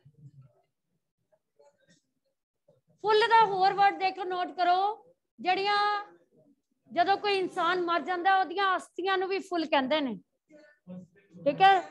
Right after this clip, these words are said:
फुल तारन लई जांदे ने, फिर क-, किरतपुर साहिब, गोइंदवाल साहिब है ना, किसे तार,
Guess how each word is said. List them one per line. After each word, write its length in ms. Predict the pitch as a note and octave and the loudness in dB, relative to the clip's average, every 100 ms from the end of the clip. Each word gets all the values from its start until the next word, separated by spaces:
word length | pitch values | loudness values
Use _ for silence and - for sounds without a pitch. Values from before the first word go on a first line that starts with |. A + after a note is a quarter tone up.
| - - | -18 0
फुल 240 | G4 G#4+ - | 4 6 6
तारन 300 | F#4 E4 F4 | 6 6 6
लई 180 | F4+ F4+ | 4 2
जांदे 340 | E4 C4 B3 | 0 -2 -2
ने, 100 | D4+ D4+ | -4 0
फिर 160 | F4 - | 0 0
क-, 200 | D4+ A#3 - _ - | -4 -6 -14 _ -2
किरतपुर 480 | F#4 - C#4+ F4 C#4 | -2 -2 -4 -4 0
साहिब, 500 | E4 D#4 D#4 D#4 B3 | 4 6 6 2 0
गोइंदवाल 500 | D4+ D#4+ C#4 D#4 D4 | 2 2 2 0 0
साहिब 320 | - D4+ D4 | 0 -2 -2
है 60 | D#4 | -4
ना, 80 | F#4 | -6
किसे 220 | F#4 F#4+ | -8 -10
तार, 320 | F#4 E4 C#4+ | -2 0 0